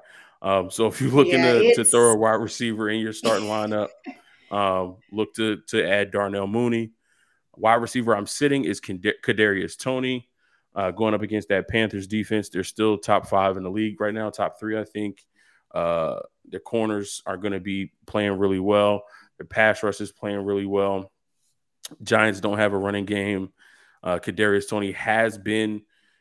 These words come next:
Speaker 1: you know, improving over the past two
Speaker 2: Yeah.
Speaker 1: weeks.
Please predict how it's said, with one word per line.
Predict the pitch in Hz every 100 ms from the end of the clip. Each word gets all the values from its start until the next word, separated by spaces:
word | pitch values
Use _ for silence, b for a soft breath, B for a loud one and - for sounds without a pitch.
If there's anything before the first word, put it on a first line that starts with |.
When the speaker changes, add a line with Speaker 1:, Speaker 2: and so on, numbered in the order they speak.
| _
Speaker 1:
you | - 101
know, | 98 95 -
improving | 98 101 - 123 120 120 113
over | 110 110
the |
past | 101 110 107 104 -
two | 113 107
Speaker 2:
Yeah. |
Speaker 1:
weeks. | 98 127 202 -